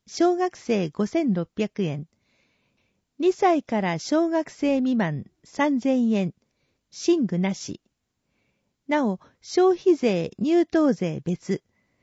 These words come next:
スパ施設利用の際は、タオル代が別に必要です。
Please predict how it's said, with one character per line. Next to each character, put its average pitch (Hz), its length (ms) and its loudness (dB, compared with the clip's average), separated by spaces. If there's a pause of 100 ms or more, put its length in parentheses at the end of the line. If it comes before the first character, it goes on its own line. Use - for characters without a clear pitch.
(180)
ス - 160 -18
パ 370 100 4
施 370 60 2
設 - 360 -2
利 185 140 0
用 285 240 2
の 285 120 -2
際 262 300 -2
は、 165 200 -4 (300)
タ 269 140 2
オ 339 80 4
ル 339 100 2
代 311 220 2
が 294 160 0
別 220 300 0
に 277 100 0
必 - 280 -6
要 233 180 2
で 175 160 -4
す。 - 180 -20